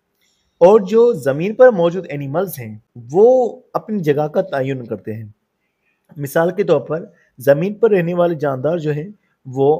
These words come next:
यूरिया और यूरिक एसिड को रिमूव करते हैं, क्योंकि ज़मीन पर पानी इतना ज़्यादा मौजूद नहीं होता, तो वहाँ पर वो अमोनिया को रिलीज नहीं कर सकते, क्योंकि अमोनिया को बहुत ज़्यादा वाटर चाहिए होता है। तो वाटर इतना ज़्यादा नहीं है,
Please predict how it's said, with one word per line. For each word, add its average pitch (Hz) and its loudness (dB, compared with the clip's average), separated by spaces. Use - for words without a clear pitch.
यूरिया 175 0
और 196 2
यूरिक 147 -4
एसिड 139 -6
को 185 -4
रिमूव 127 -6
करते 113 -14
हैं, 110 -16
क्योंकि 156 -2
ज़मीन 175 -2
पर 156 -2
पानी 156 -2
इतना 165 -6
ज़्यादा 151 -2
मौजूद 127 -4
नहीं 147 -6
होता, 143 -2
तो 202 0
वहाँ 147 -2
पर 220 2
वो 196 -2
अमोनिया 175 -4
को 196 -2
रिलीज 139 -8
नहीं 131 -8
कर 120 -10
सकते, 110 -16
क्योंकि 135 -8
अमोनिया 170 -2
को 170 -6
बहुत 127 -8
ज़्यादा 147 2
वाटर 123 -4
चाहिए 123 -8
होता 123 -8
है। 180 -14
तो 139 -4
वाटर 143 0
इतना 185 -2
ज़्यादा 160 -2
नहीं 165 -4
है, 170 -6